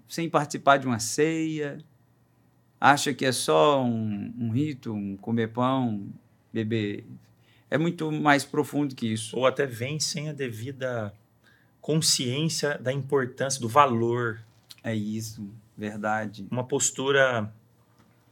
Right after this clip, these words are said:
Speaker 2: é,
Speaker 1: Alheia àquilo que tá acontecendo, né?
Speaker 2: eu diria insensível.
Speaker 1: Insensível, indiferente.
Speaker 2: Indiferente,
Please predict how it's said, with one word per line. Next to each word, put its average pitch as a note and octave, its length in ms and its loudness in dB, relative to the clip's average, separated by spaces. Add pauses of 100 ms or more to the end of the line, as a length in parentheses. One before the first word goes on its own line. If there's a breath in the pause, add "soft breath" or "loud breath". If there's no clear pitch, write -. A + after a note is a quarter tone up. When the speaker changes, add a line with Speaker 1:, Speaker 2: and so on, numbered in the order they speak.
(880 soft breath)
Speaker 2:
é, - 100 2
Speaker 1:
Alheia E3+ 640 8
àquilo A#2+ 420 -2
que A2 120 -6
tá A#2 160 0
acontecendo, A2+ 760 -4
né? A#2 280 -6
Speaker 2:
eu F3 60 -6
diria E3+ 200 4
insensível. A#2 840 0 (120)
Speaker 1:
Insensível, A#2+ 720 -2
indiferente. A2+ 560 -2
Speaker 2:
Indiferente, B2 880 -4